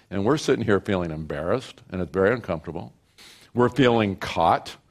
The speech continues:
We're feeling in trouble. You know, I've, I learn from kids.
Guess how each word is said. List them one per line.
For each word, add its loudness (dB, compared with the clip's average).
We're 0
feeling 4
in -4
trouble. 2
You 4
know, 6
I've, 4
I 4
learn 6
from 0
kids. 0